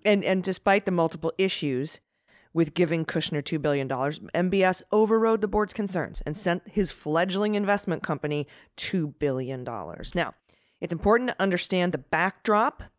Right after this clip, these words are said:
of the lobbying by Tom Barrack for the U A E and the Middle East when we consider that payoff, along with Paul Manafort and Bannon's role.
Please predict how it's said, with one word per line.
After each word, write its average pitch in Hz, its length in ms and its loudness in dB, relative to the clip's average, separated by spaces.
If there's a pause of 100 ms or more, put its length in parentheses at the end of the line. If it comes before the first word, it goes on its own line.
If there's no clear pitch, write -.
(140)
of 175 120 2
the 175 120 6
lobbying 165 680 2 (280)
by 160 140 2
Tom 185 480 0
Barrack 196 380 4
for - 160 -4
the 143 100 -4
U 135 220 -4
A 131 280 -2
E 139 340 -8 (320)
and 208 240 4
the 202 60 4
Middle 170 260 4
East 139 220 -2
when 160 100 0
we 156 80 2
consider 220 460 -2
that 160 200 -2
payoff, - 600 -10 (480)
along 185 380 4
with 175 180 0
Paul 156 300 0
Manafort 151 560 -2
and 131 180 -10
Bannon's 160 460 -2
role. 127 340 -6